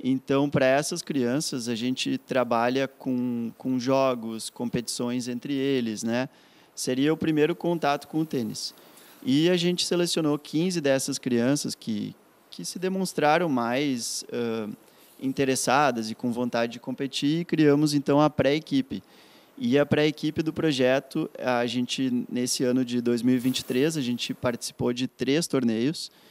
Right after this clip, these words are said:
e pro ano que vem a gente tá fazendo a preparação com eles pra, pra poder participar de mais torneios.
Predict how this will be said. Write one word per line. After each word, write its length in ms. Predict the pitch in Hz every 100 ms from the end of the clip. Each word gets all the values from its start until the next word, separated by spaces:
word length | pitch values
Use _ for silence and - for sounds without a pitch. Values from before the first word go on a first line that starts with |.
| - - _ -
e 140 | 131
pro 180 | - 135
ano 160 | 143
que 140 | 151 139
vem 180 | 131 143
a 60 |
gente 240 | 135 143 -
tá 160 | 131
fazendo 320 | 123 127 131
a 40 | 139
preparação 720 | 143 - 135 127 135 131 139
com 220 | 147 131
eles 240 | 120 135
pra, 420 | - 139 131 127 127 - - _ _ -
pra 160 | 131
poder 260 | 127 135 131
participar 500 | 143 135 - 135 131
de 100 | 147
mais 320 | 143 147 160
torneios. 480 | 180 156 131 98